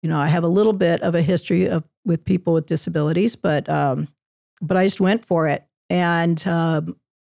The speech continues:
the person who became my mentor, uh, Mike, hired me on, on a, a lark and, uh, we hit it off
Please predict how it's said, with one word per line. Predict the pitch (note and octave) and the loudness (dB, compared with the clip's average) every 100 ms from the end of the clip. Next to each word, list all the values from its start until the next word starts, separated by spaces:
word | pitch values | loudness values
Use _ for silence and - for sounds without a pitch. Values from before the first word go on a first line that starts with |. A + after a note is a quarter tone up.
| _ | _
the | E3 E3+ | -8 -2
person | G3 G3 G3 | 0 2 2
who | |
became | F#3 F3+ G3 | 2 2 0
my | F#3 F3 | 2 2
mentor, | F3+ G#3 A3+ F3+ E3 G3 B3+ _ _ _ _ | 4 2 0 0 2 0 -2 _ _ _ _
uh, | F3 E3+ | -2 2
Mike, | E3+ F3+ F3 G#3+ - | 2 2 2 0 -4
hired | - F3+ F#3+ F#3 | -2 2 2 4
me | F#3+ | 2
on, | F#3+ G3 F#3 - | 2 2 0 0
on | F#3 F#3 | 0 2
a, | G3 G3 F#3+ - _ - | 2 2 0 -4 _ -4
a | F#3 | 0
lark | G3 F#3 E3+ A#3+ - - | 2 2 2 0 -4 -6
and, | G3 F#3 F#3 F#3 | -2 2 2 4
uh, | F3+ E3+ | 4 4
we | E3+ F#3 | 4 4
hit | G3 G3+ | 4 4
it | G3 | 2
off | E3 F3+ B3+ | 2 2 -2